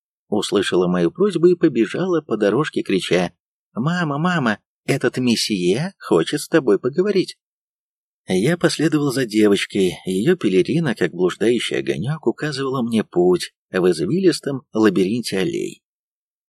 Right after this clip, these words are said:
По пути я приводил себя в порядок, отряхнул шляпу рукавом сюртука, а потом почистил рукава друг от друга, пучком травы оттер грязь с башмаков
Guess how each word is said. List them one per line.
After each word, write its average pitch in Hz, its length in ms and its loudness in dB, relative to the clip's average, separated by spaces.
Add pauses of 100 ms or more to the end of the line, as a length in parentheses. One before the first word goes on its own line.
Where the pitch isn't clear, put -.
(100)
По 95 120 0
пути - 280 -2
я 160 160 0
приводил 131 360 -4
себя 135 220 -8
в - 80 -14
порядок, 92 400 -6 (240)
отряхнул 107 580 -2
шляпу 113 540 -4
рукавом 76 360 -2
сюртука, 82 640 -6 (760)
а 92 100 -4
потом 185 300 -2
почистил 143 520 0
рукава 117 400 0
друг 123 220 -6
от 104 80 0
друга, 98 440 0 (160)
пучком 165 400 0
травы 104 580 -4
оттер 82 340 -2
грязь 113 320 -4
с - 60 -16
башмаков 120 560 -2